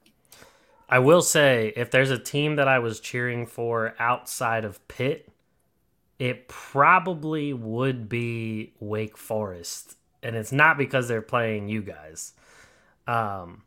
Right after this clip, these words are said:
one of the kids that went to my high school that I was able to take photos and videos of and everything, he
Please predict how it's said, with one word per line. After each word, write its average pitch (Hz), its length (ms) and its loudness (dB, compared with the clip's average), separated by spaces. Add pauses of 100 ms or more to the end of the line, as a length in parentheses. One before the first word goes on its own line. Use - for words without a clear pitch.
(420)
one 127 160 2
of 131 60 2
the 127 60 2
kids 123 360 -2
that 117 240 0
went 123 200 -4
to 120 60 -10
my 113 180 -2
high 110 180 -2
school 107 400 -8
that 104 380 -8
I 101 540 -10 (1000)
was 123 260 -6
able 113 220 -2
to 107 460 -4
take 113 220 -4
photos 110 320 0
and 101 100 -8
videos 104 340 -2
of 104 200 -4
and 101 80 -8
everything, 104 480 -8
he 104 400 -8